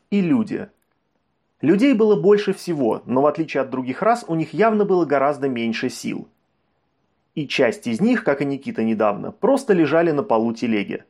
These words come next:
Кто-то постановал, кто-то молчал.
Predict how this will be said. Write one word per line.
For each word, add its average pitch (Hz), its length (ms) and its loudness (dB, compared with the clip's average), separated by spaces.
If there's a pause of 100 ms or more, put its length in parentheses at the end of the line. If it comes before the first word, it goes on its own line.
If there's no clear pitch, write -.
(440)
Кто-то 269 320 2
постановал, 160 760 0
кто-то 131 440 -2
молчал. 120 580 0